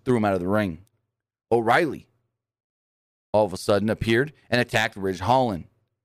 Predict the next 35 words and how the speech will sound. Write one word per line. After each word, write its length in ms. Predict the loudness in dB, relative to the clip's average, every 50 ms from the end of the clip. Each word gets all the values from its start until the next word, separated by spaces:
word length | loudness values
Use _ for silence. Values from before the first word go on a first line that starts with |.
| _ _ _ _ _ _ -4
This 320 | -4 -4 -4 -4 -10 -20 _ _ _ _ _ _ _ -2
then 120 | -2 0
led 120 | 0 -2 -4
to 40 | -4
Pete 240 | -6 -6 -4 -2
Dunne 240 | 0 0 0 2 2
running 320 | 0 0 0 0 0 0 0
out 280 | 0 0 0 -2 -6 _ _ _ _ _ _ _ _ _
and 760 | -2 0 0 0 0 0 0 0 0 0 0 -2 -2 -4 -6 -12 _ _ _ _ _
trying 220 | -2 0 0 -2
to 80 | -4 -4
stop 340 | -2 0 2 2 2 2 2
it 260 | 2 2 2 0 -4
when, 420 | -4 -2 0 0 0 -2 -2 0 2
well, 340 | 4 4 4 4 2 2
O'Reilly 300 | 2 2 4 4 4 2
was 120 | 0 -2 -4
thrown 380 | -6 -4 -2 0 0 0 -2 -4 -4
over 220 | -4 -2 -2 0 0
the 120 | 0 0
announce 340 | 2 2 2 0 -2 -6 -4
table. 420 | -2 -2 -2 -2 -2 -8 -10 -12 _ _ _ _ _ _ _ _ _ _ 0
Amongst 280 | 0 0 0 0 0
all 100 | 0 0
the 80 | 0 0
confusion, 680 | -2 -2 -2 0 0 0 0 2 2 0 0 0 -4 _ _ _ _ _ _ _ _ _ -2
Dunne 200 | 0 0 2 0
was 140 | 0 2 2
able 220 | 2 2 2 0
to 80 | -2 -2
get 180 | -2 -2 0
back 220 | 0 0 0 0 -2
in 80 | -4
the 80 | -2 -2
ring, 260 | 0 0 0 -2